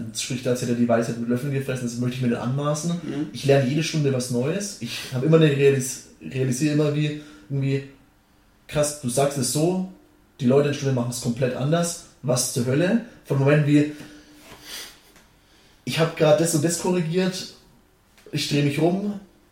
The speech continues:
Speaker 1: schau zu dem anderen, dreh mich wieder rum, genau das Gleiche passiert wieder, also solche Sachen oder auch s-, in der Formulierung klarer werden bei Drillings, also ich lerne immer irgendwie was Neues und das finde ich immer das, das Schöne dabei.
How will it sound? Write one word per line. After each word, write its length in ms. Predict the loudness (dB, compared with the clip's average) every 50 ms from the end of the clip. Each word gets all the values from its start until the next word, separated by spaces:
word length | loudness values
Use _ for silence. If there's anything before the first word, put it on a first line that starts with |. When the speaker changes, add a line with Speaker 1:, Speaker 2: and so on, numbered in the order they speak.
| _ _ _ -10
Speaker 1:
schau 220 | 0 2 2 2
zu 120 | 4 2 2
dem 120 | 2 2
anderen, 260 | 2 0 2 0 0
dreh 80 | 0 0
mich 100 | 0 2
wieder 120 | 4 4
rum, 220 | 6 6 4 2 -2 -8 -16 -20 -20 _ _ _
genau 240 | 0 2 4 6 6
das 120 | 6 4
Gleiche 240 | 4 2 2 2 0
passiert 400 | -2 -2 -4 -2 -2 -2 -2 -2
wieder, 260 | -2 -2 0 0 0
also 140 | 0 0 -2
solche 280 | 0 2 2 2 2 2
Sachen 400 | 0 -2 -2 -2 -2 -2 -4 -4 -4 -10 -20 -20 -14 -6
oder 300 | -2 0 0 2 2 2
auch 320 | 2 2 2 0 -4 -10 -16 -20 -20 _ _ _ _
s-, 180 | -8 -6 -6 -4 -2
in 60 | 2
der 100 | 2 2
Formulierung 480 | 2 2 2 2 4 2 2 2 0 0
klarer 380 | 0 0 0 0 2 2 2 2
werden 180 | 0 0 2
bei 100 | 0 -2
Drillings, 440 | -2 0 -2 0 0 0 -2 -2 -4
also 140 | -4 -4 -4
ich 120 | -6 -2
lerne 180 | -2 -2 0 0
immer 160 | 0 0 2
irgendwie 260 | 2 0 0 0 0
was 180 | 0 -2 -2 -2
Neues 480 | -2 0 0 0 0 0 -2 -4 -4
und 100 | -4 -4
das 80 | -4 -2
finde 140 | -2 -2 -2
ich 60 | -2
immer 120 | 0 0
das, 240 | 0 -2 -2 -6 -8
das 160 | -8 -8 -8
Schöne 260 | -4 -2 -2 -2 0 0
dabei. 500 | 0 0 0 -2 -2 -2 -2 -4 -6